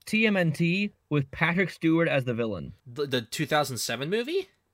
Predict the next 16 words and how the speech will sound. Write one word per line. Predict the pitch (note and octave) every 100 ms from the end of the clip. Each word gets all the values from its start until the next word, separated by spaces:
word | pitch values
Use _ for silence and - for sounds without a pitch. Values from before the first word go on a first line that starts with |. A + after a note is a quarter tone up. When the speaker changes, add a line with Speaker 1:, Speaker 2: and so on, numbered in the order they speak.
| _ _
Speaker 1:
Yeah, | D#3 G#3 D#3
Patrick | - G3 G#3+ F3+
Stewart's | G3+ F#3+
the | D#3+
villain | D#3 F3+ C#3
in | A2
that. | F#2 - _ _ _
Speaker 2:
Did | - A#2
he | -
play | D3+ - C#3+
Shredder? | - - B2 A2 A2 A#3+ G4+ - _ -
Speaker 1:
No, | C#3+ D3+
Shredder's | C3 D#3+ E3+ D3
not | C#3+ B2+
in | A#2+
it. | -